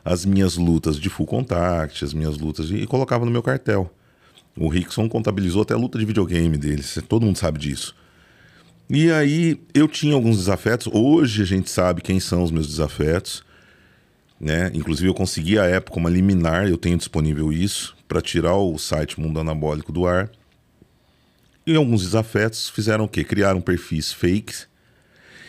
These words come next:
E nesses perfis fakes, eles entravam nos, no, no fórum de debate desse site e destrinchavam sobre mim. Falavam coisas assim que não procediam com a realidade, tanto que eu ganhei uma liminar.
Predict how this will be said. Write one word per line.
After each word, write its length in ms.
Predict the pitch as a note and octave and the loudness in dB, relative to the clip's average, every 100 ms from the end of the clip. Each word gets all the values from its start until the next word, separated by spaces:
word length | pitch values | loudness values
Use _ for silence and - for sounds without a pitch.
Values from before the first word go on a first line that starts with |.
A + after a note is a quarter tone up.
| - - | -8 2
E 80 | |
nesses 460 | A2 B2+ F3 E3+ - | 4 6 4 0 -4
perfis 640 | - A#2+ A2 - F2+ - | 2 2 0 0 0 -2
fakes, 480 | - G#2+ B2+ - F2 | 0 2 2 0 -2
eles 200 | F#2 G2+ | 0 2
entravam 500 | A#2 A2+ G2 F#2+ F2+ | 0 2 2 2 2
nos, 320 | F#2 F2+ D#2+ | 0 -2 -4
no, 280 | F2 F2 E2+ | -2 0 0
no 120 | E2 | 0
fórum 340 | E2 - G#2+ G#2 | -2 0 0 0
de 80 | F2 | -2
debate 480 | F2 D#2+ D#2 - | 0 0 0 -2
desse 200 | - D2 | -6 -6
site 600 | - - A2+ A#2 - - - _ _ _ _ _ _ _ _ | -6 0 0 0 -4 -12 -16 _ _ _ _ _ _ _ _
e 380 | C#3 D#3 D#3 D#3 | -2 0 0 -2
destrinchavam 720 | C3 C3+ - G3 - F#3 B2 | -4 -6 -2 -2 0 0 0
sobre 260 | B2+ C#3 C3+ | -2 -2 0
mim. 200 | C3+ G2 - | 0 0 -4
Falavam 500 | - F#2 F2 F2 F2+ | -4 0 2 0 -2
coisas 440 | F2+ F#2+ F#2 F2+ | 0 2 2 0
assim 440 | F2 D#2+ E2+ E2 D#2+ - - - - | -4 -4 -4 -2 -4 -8 -20 -20 -12
que 100 | - | -2
não 100 | D#2+ | -2
procediam 460 | D#2 E2 E2 D2+ D#2 | 0 -2 -2 -2 -2
com 80 | E2 | -2
a 40 | |
realidade, 840 | D#2+ F2 A2 A2 G#2+ G#2+ G2+ D#2+ D2+ | -2 0 0 2 2 2 0 -2 -4
tanto 220 | D2 D2+ | -6 -4
que 80 | F2 | -4
eu 60 | |
ganhei 240 | F2 G2 F#2+ | -2 0 0
uma 120 | F#2+ | 0
liminar. 540 | G2+ A2 A2+ D#2+ C#2+ | 0 0 0 0 -4